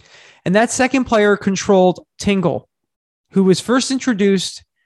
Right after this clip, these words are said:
in Majora's Mask as this man who thought he was a fairy, and he wears this really strange green outfit, and he flies around in balloons. And in this game, you could use the Game Boy Advance to float around as Tingle and drop bombs.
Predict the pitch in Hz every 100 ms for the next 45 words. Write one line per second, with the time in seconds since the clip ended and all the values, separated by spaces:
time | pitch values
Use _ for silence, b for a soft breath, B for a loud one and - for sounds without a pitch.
0 | _ _ - 180 175 190 208 220 175 165
1 | 160 165 - _ _ _ _ _ _ -
2 | 180 151 170 165 180 185 214 226 240 226
3 | 180 190 160 - 170 170 170 208 196 208
4 | - 180 170 160 160 160 _ _ _ _
5 | _ _ _ - 160 156 165 160 156 151
6 | 143 139 170 214 - - 196 202 175 175
7 | 185 208 180 - 185 - _ _ _ b
8 | b b - 156 151 - 151 170 190 202
9 | 202 185 170 165 147 147 160 160 196 -
10 | 202 190 185 185 _ 180 170 180 160 214
11 | 214 180 170 196 233 226 240 175 175 175
12 | - 156 - 180 190 185 175 - 175 160
13 | 156 151 156 147 - 233 175 156